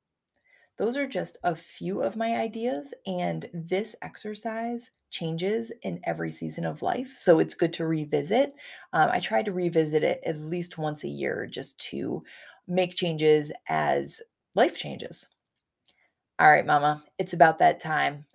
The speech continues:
Let's make a plan. Begin to think about whether or not counseling might be right for you. Ask friends and colleagues if they know of anyone they love. In post-covid life,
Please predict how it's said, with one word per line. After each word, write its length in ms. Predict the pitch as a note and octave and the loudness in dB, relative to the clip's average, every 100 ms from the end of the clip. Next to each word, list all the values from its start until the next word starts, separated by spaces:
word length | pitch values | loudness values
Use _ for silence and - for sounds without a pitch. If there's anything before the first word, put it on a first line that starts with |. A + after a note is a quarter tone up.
| _ _ _ | _ _ _
Let's 300 | D#3+ E3+ E3+ | 0 0 0
make 300 | D3+ - - - | -6 -6 -10 -6
a 80 | - | -6
plan. 560 | - - B1 A#1+ D#3 - _ _ _ _ _ _ _ _ _ _ _ | -6 -8 -6 -8 -10 -16 _ _ _ _ _ _ _ _ _ _ _
Begin 340 | B3+ B3 C4 F4+ | -6 -4 -4 -4
to 140 | G#4+ - | -6 -4
think 200 | - D3+ | -6 -2
about 260 | E3 E3 F3+ | 2 2 6
whether 300 | F3+ F3+ C4+ | 6 6 0
or 140 | D#4 | -2
not 300 | B3 - - | -2 -4 -8
counseling 600 | - - G3+ - D4 C#4+ | -10 -8 -4 -4 -4 -4
might 200 | F#3+ F3+ | -4 -4
be 100 | G3+ | -4
right 260 | E3+ - - | -4 -4 -6
for 140 | F3+ | -8
you. 400 | E3+ - - D#3+ _ _ _ _ | -4 -6 -8 -12 _ _ _ _
Ask 280 | C4 D#4 - | -2 -2 -2
friends 340 | - G#3+ A3 | 0 0 2
and 140 | A3 F#3 | -4 -6
colleagues 520 | - E3 C3 A2+ - | 2 2 2 -4 -6
if 160 | D3+ - | -6 -4
they 140 | E3+ | -4
know 240 | E3 A#3+ | -2 -2
of 100 | C4 | -2
anyone 300 | - - D#3+ | -4 -8 -6
they 140 | D#3+ D3+ | -4 -2
love. 480 | D3+ - - - _ _ _ _ _ _ _ | 0 -2 -6 -16 _ _ _ _ _ _ _
In 220 | G#3 G#3 G3+ | -4 -4 -4
post-covid 840 | A#3 D#4 - - - G3 F3 D#3 | -6 -6 -6 -10 -4 -2 0 -2
life, 360 | D3 - E3+ | -2 -4 -8